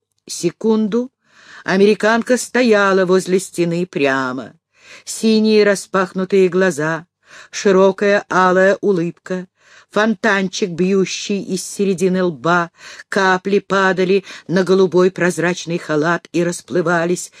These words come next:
Потом она мягко, как театральная кукла, из которой вынули руку, опала на пол. А я увидел за окном то, что хотел.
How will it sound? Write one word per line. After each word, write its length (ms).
Потом 340
она 200
мягко, 800
как 220
театральная 800
кукла, 520
из 260
которой 380
вынули 400
руку, 580
опала 840
на 320
пол. 200
А 140
я 320
увидел 500
за 180
окном 400
то, 200
что 200
хотел. 400